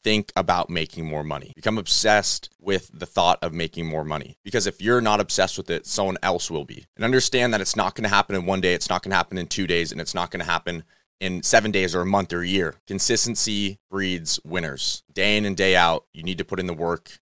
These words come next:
You need to spend time learning, where else can I make money? What other opportunities can I find outside of what I'm currently doing? There's always more time for you to improve on yourself. You just need to reflect on where your time is going.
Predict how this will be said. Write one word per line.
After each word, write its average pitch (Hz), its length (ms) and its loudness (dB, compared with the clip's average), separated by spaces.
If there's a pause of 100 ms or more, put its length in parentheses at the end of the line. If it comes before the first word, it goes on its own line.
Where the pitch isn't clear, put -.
You 85 80 -14
need 92 140 -4
to 87 60 -4
spend 104 440 0
time 95 460 -2
learning, 87 600 -2
where 98 240 2
else 92 380 4
can 92 160 -4
I 85 80 2
make 82 240 -2
money? 80 400 -4
What 101 260 2
other 101 200 2
opportunities 85 560 -2
can 82 100 -4
I 76 80 -2
find 76 600 -6 (280)
outside 87 460 2
of 76 80 -10
what 80 100 -4
I'm 76 100 -8
currently 80 360 -10
doing? 78 380 -6 (220)
There's 85 160 -8 (100)
always 117 560 6
more 98 240 0
time 90 480 -2
for - 100 -16
you 82 100 -6
to 82 60 -4
improve 80 380 -8
on 76 100 -4
yourself. - 440 -8
You 82 40 -20
just 98 240 -2
need 104 140 -2
to 98 60 -2
reflect 90 500 0
on 82 180 -4
where 85 140 0
your 80 140 -2
time 78 320 -6
is 73 100 -4
going. 73 320 -10